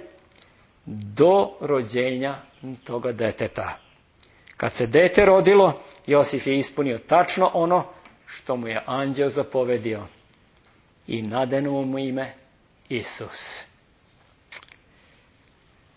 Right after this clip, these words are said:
On će izbaviti narod svoj. U prvo vreme koji su prvi verovali evanđelje našega Gospoda,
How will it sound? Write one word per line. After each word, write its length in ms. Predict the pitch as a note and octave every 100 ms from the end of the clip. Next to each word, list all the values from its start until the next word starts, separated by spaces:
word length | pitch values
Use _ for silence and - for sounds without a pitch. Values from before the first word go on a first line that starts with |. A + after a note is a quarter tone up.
| _ _ _ _ _ _ _ _ _ _ _ _ _ _ _ _ _ _ _ _ _ _ _ _
On 140 | C3+ C#3
će 120 | E3
izbaviti 640 | - D3 C#3 E3+ D#3 D3+
narod 420 | C#3 C3 C3 C3+ B2+
svoj. 400 | - B2+ G#2 F#2 - - _ _ _ _ _ _ _
U 100 | C#3
prvo 340 | - D3+ G#3+ E3+
vreme 440 | C3+ C3+ C#3+ D3
koji 160 | C3+ B2+
su 180 | B2
prvi 380 | G#2+ C#3+ D#3+ E3
verovali 640 | D#3+ F#3+ E3 A2+ G#2+ G2 G2 - _ _ _ _
evanđelje 580 | C3 B2 C3+ C#3+ D3+ D3+
našega 360 | D3 C#3 C#3 C3
Gospoda, 680 | B2 A#2 - - G2 B2+